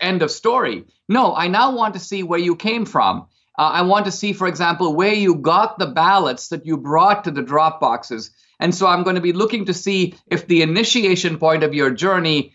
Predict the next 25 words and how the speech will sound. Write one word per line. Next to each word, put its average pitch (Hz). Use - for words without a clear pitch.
was 170
a 165
left-wing 165
kind 160
of 135
voter 160
stash 190
house. 143
That's 180
where 175
you 170
got 190
the 156
backpack 135
that 156
you 180
then 185
brought 165
with 160
you 156
to 156
the 147
various 147
drop 175
boxes. 113